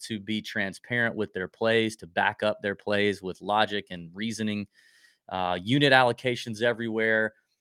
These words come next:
it's taking all the gambling Twitter bad and taking it out and leaving only the good,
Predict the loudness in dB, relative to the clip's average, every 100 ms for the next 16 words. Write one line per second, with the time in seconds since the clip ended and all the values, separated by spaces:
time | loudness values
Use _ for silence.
0 | _ _ 0 0 0 -8 -10 -12 -6 -2
1 | -2 -2 -4 -2 2 2 2 -4 -2 0
2 | 0 0 -2 -4 -4 -2 0 -2 -4 0
3 | 2 2 -2 -8 -12 -8 -6 -6 -4 -2
4 | -2 -2 -4 -10 -8 -8 -6 -6 -8 -10
5 | -10 -8 -10